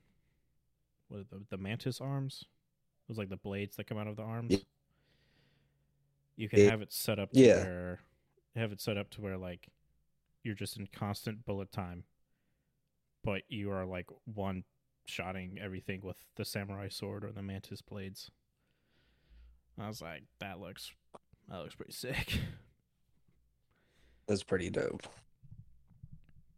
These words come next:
Speaker 1: So
Speaker 2: I'm
Speaker 1: I need
Speaker 2: gonna
Speaker 1: to, I need to
Speaker 2: replay it
Speaker 1: try
Speaker 2: when
Speaker 1: Yeah. And then I think the D L C is next week, but it's, like, thirty dollars.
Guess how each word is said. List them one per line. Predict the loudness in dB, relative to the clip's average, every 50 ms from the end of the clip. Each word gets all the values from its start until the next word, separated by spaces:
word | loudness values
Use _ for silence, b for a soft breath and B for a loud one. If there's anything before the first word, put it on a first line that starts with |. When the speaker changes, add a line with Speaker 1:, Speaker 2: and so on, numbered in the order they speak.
| -12 -12 -12 -12 -14 -20 -20 -20 -20 -20 -14
Speaker 1:
So | 2 6
Speaker 2:
I'm | 10 12 12
Speaker 1:
I | 12
need | 12
Speaker 2:
gonna | 12 12 12
Speaker 1:
to, |
I | 10
need | 10 8
to | 6
Speaker 2:
replay | 8 10 10 12 10 10
it |
Speaker 1:
try | 8 6
Speaker 2:
when | 6 6 8 8 6 4 2 -4 -12 -20 -20 -20 -20 -20 -18 -18 -18 -14 -10 -10 -10 -10 b b b b b b b b b b b b b b b b b b b b b b b b b _ _ _ _ _ -20 _ _ -20 -20 -20 -20 -18 -18 -18 -18 -18 -20 -20 -20 -20 -20 _ _ _ _ _ _ _ _ _ _ _ _ _ _ -20
Speaker 1:
Yeah. | -20 -18 -18 -18 -20 -20 _ _ _ _ _ _ _ _ _ _ _ _ _ _ -4
And | -2 -2
then | -2
I | -2
think | -2 -4 -4 -4
the | -4
D | -4 -2 -4
L | -4 -4
C | -4 -6 -8 -8
is | -8 -8 -8
next | -8 -8 -10 -12 -14 -12
week, | -10 -10 -10 -10 -12 -20 -16 -12
but | -10 -10
it's, | -10 -10 -12 -14
like, | -14 -14 -14 -18 -20 -20 -20 _ _ _ -14 -10
thirty | -6 -4 -4 -4 -4 -4 -6 -6
dollars. | -6 -6 -4 -4 -4 -4 -6 -6 -6 -8 -10 -14 -16